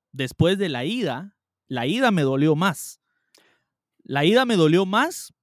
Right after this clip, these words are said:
porque a pesar de que la gente hablaba de una remontada,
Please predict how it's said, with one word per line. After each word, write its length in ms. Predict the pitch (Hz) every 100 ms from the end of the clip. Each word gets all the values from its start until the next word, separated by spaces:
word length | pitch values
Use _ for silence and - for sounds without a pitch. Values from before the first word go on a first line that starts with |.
| _
porque 400 | 175 160 - 156
a 80 | 135
pesar 400 | 147 - 185 196
de 80 | 202
que 140 | 170
la 120 | 139
gente 360 | - 175 175 196
hablaba 520 | 143 135 147 165 175
de 60 | 151
una 180 | 165 175
remontada, 840 | 156 131 120 117 165 180 208 269